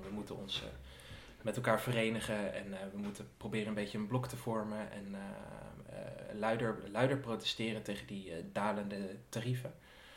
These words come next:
Ehm, maar, eh, goed, dat is, eh, hè, dat is, eh,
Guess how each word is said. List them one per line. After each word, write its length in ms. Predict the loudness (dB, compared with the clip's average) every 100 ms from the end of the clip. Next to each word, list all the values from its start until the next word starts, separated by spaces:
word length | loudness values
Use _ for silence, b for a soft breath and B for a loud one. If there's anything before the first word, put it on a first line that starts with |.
| B B B B B B B -6 2
Ehm, 560 | 4 6 4 4 2 -2 -8 -20 -20 -20 -20 -20 -20 -20 -8
maar, 380 | 4 10 12 12
eh, 440 | 10 10 8 6
goed, 380 | 4 2 2 8
dat 180 | 10 10
is, 180 | 6 8
eh, 160 | 8
hè, 160 | 10 8
dat 160 | 6 4
is, 140 |
eh, 80 | 2